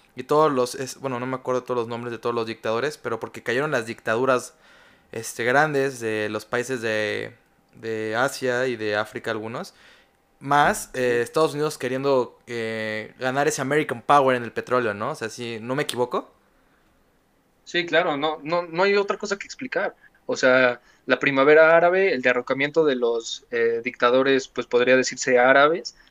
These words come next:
Speaker 2: entre Asia y África y Medio Oriente, eh, eso impuso o inculcó a que, pues, Estados Unidos viera una ventaja, dijera, "Ah, yo los apoyo, sí, todo eso, pero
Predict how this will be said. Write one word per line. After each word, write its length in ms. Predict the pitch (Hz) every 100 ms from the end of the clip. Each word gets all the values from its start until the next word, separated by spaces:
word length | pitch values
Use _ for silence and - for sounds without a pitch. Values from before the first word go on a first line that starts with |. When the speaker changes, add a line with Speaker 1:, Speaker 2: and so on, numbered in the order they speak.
| _
Speaker 2:
entre 380 | - 120 120 120
Asia 360 | 127 127 135 127
y 640 | 120 113 113 110 110 _ _ _ -
África 560 | 110 131 139 123 117
y 100 | 113
Medio 260 | 117 127 127
Oriente, 480 | 131 143 147 175 - _ _ _ _
eh, 560 | 131 123 120 120 120 -
eso 560 | 139 135 151 143 135 127
impuso 720 | 139 135 - 160 156 160 180 -
o 160 | 127
inculcó 720 | 123 123 123 - 127 - 143 147
a 100 | 131
que, 520 | - 123 117 117 107 _ _ _ _
pues, 160 | 131
Estados 280 | 135 170 160
Unidos 300 | 160 156 151
viera 260 | 143 143 143
una 220 | 143 139
ventaja, 420 | 139 139 156 -
dijera, 260 | 151 - 139
"Ah, 160 | 175 202
yo 180 | 170
los 200 | 185 185 185
apoyo, 520 | - 214 202 190 185
sí, 360 | - 196 202 196
todo 200 | 180 185
eso, 340 | 185 190 208 -
pero 180 | 131